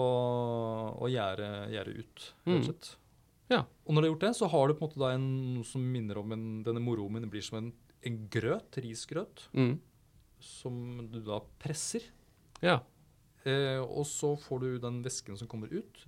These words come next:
Speaker 1: det er da,
Speaker 2: Ja.
Speaker 1: er da s-, saken egentlig.
Speaker 2: Mm.
Speaker 1: Og da kan du velge m-, om du vil, eh, pasteurisere saken eller ikke. Eh, og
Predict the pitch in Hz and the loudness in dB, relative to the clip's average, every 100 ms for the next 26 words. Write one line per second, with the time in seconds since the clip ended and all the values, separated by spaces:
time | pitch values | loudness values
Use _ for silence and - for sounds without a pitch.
0 | 143 127 131 123 107 95 95 95 95 - | -8 -6 -4 -4 -2 0 0 -2 -6 -10
1 | - - 127 131 - _ - - - - | -14 -18 -20 -20 -20 _ -20 -14 -4 -2
2 | - 143 120 117 - - - - - - | 2 4 4 0 -4 -16 -16 -8 -6 -6
3 | 98 92 92 113 117 - - _ 170 143 | -14 -14 -8 -8 -8 -12 -20 _ -2 -2
4 | - - - _ - - 139 156 156 156 | -8 -20 -20 _ -20 -2 2 2 2 -2
5 | 147 135 107 117 123 127 139 - - - | 0 -2 -2 -4 -6 -6 -10 -12 -16 -12
6 | 147 127 131 127 127 120 117 117 117 - | -4 -2 0 0 0 -2 -4 -4 -6 -8
7 | 120 - 127 - 101 95 104 - 101 135 | -8 -4 -4 -2 -2 -2 -4 -6 -6 -6
8 | 135 175 165 - 82 - - 120 113 117 | -4 -6 -6 -10 -12 -16 -8 -4 -2 -2
9 | 117 | -4